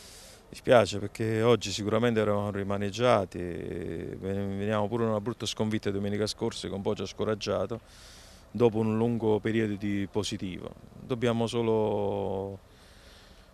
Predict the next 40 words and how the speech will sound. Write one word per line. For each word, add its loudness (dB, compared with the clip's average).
ritrovare 8
non-, 0
sicuramente 2
le 4
nostre 0
forze, 0
rientreranno 2
gli 0
altri -2
ragazzi 2
che -2
pos-, -6
potranno -4
dare 0
comunque -4
una -2
mano -4
importante, 0
a -8
cominciare -6
dal -4
portiere, -4
anche -6
se -6
oggi -2
ringraziamo -2
il -2
ragazzino -4
che 0
ha 0
giocato -4
in -10
porta, -2
eh, -4
siamo -2
grati 2
naturalmente -4
alla -2
sua -6
prestazione, -6